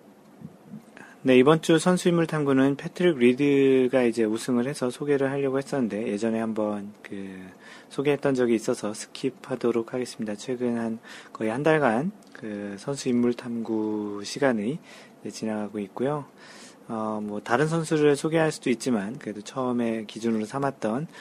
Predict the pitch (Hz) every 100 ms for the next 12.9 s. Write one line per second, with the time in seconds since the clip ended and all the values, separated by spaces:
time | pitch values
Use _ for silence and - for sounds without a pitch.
0 | - - 120 113 131 120 113 110 117 110
1 | 101 92 95 98 120 120 104 120 - 101
2 | 98 98 - - - - - - - 107
3 | 110 98 95 104 104 98 110 107 101 98
4 | - 95 98 120 113 104 151 135 101 95
5 | 104 104 98 - - 110 - 101 98 90
6 | - - - - - - - - - -
7 | - - - - - - 131 127 - 147
8 | 160 151 156 151 180 180 180 160 135 127
9 | 127 117 127 131 131 123 120 151 - -
10 | 127 127 131 156 - 160 127 117 123 123
11 | 120 107 120 - 120 123 117 120 117 120
12 | 120 117 117 117 113 117 110 139 196